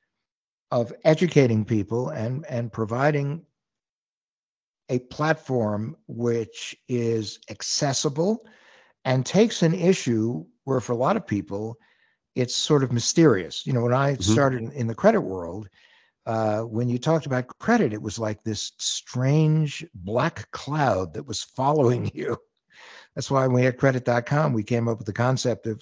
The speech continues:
Speaker 1: of credit is your friend. When I came up with that, people said, "What are you, out of your mind? Credit's not your friend." I said, "Well,
Speaker 2: <laughs>
Speaker 1: yes, it is. If you treat credit like you would treat a friend, if you're there for it,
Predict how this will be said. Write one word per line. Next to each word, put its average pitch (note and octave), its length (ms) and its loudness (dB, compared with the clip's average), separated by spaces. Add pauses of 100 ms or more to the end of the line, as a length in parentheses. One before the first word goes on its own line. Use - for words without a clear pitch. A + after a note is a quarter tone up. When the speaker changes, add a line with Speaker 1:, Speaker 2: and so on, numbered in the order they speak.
Speaker 1:
of A2 220 -8
credit C#3 420 0
is A2 200 -2
your G2+ 120 -4
friend. G2+ 540 2
When G#2+ 180 -8
I G#2 260 -8
came A2+ 220 -4
up B2+ 140 -2
with G#2 100 -8
that, G2 160 -12
people G#2+ 220 -8
said, A#2 120 -12
"What F#3+ 140 0
are - 40 -2
you, - 120 -8 (100)
out B2+ 140 -2
of A#2 40 -4
your G2+ 120 -6
mind? A2+ 580 -2 (200)
Credit's - 320 0
not - 180 -8
your E2+ 100 -18
friend." E3+ 400 -4 (580)
I A#2+ 100 -2
said, C3+ 200 2
"Well, C3 140 4
Speaker 2:
<laughs> C#3+ 60 10
Speaker 1:
yes, - 120 4
it G#3 80 4
is. D#4 280 8
If A#2+ 180 0
you F#3+ 100 4
treat A3+ 300 0
credit C#3+ 400 2
like A#2+ 240 2
you C#3 80 -2
would E3+ 100 -2
treat D3+ 220 -2
a F#3+ 60 0
friend, F2+ 320 -8
if G2+ 140 -8
you're C#3+ 180 2
there D3+ 240 0
for E3+ 200 -2
it, B2 260 2